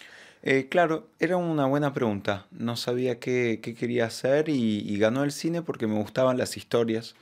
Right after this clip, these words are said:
Me gusta, eh, la manera como se, se captaba, me gusta la fotografía en el cine, me gusta la luz, cómo se arma el decorado, pero sobre todo me gustan las historias, que cuente algo, que sea algo profundo.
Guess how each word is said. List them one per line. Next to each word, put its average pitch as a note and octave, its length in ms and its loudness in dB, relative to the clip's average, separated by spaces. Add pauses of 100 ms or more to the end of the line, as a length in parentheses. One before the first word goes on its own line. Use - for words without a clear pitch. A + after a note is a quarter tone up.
(500)
Me F#2+ 100 -4
gusta, F2 1120 0 (560)
eh, - 560 -10 (720)
la G#2+ 180 -2
manera G2+ 400 2
como F#2+ 240 -4
se, F#2 260 -4
se - 200 -6
captaba, G#2 720 0
me F#2 140 -2
gusta F#2 360 -4
la F2+ 100 -2
fotografía F2+ 800 -2
en F2+ 80 -2
el F2 100 -8
cine, F2 300 -8
me E2+ 80 -8
gusta F2 260 -8
la E2 140 -6
luz, F2 480 -10 (480)
cómo F2 200 -6
se F2 140 -6
arma F2+ 240 -4
el F2 100 -6
decorado, F#2 600 -2
pero F#2 120 -2
sobre G2 260 -4
todo B2 180 2
me B2+ 100 0
gustan A2+ 360 -2 (140)
las - 220 -8
historias, E2+ 440 -8
que - 180 -16
cuente A2 440 2
algo, F#2+ 300 0
que F#2 120 -12
sea - 200 -6
algo F#2 240 -4
profundo. F2 720 -10